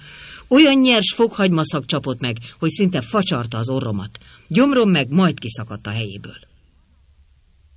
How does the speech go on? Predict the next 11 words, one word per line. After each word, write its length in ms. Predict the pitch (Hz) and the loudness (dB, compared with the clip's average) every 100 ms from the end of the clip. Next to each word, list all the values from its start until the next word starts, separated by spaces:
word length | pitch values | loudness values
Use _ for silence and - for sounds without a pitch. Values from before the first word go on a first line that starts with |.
| _ _ _ _ _ _ | _ _ _ _ _ _
"Alávaló 640 | 202 311 294 226 202 185 | 4 6 6 4 2 0
cudarok!" 580 | 143 - 226 190 143 117 117 - _ _ _ _ | -2 -2 0 0 0 -6 -12 -20 _ _ _ _
kiáltott 420 | - 127 117 117 | -6 -4 -4 -6
fel 160 | 113 120 | -6 -4
ezekre 320 | 117 117 117 | -4 -4 -6
a 80 | 113 | -6
szavakra 380 | 127 117 113 110 | -6 -6 -6 -8
Sancho. 460 | - 113 110 98 92 - - - - | -6 -6 -6 -10 -14 -18 -20 -18 -2
Ármányos, 640 | 208 285 294 262 214 190 170 | 4 6 6 4 4 4 2
gonosztevő 640 | 180 220 160 - 139 135 | 2 2 0 -2 -2 -2
boszorkányosai! 920 | 139 143 127 117 113 110 101 107 104 | -2 -2 -4 -4 -4 -4 -4 -6 -10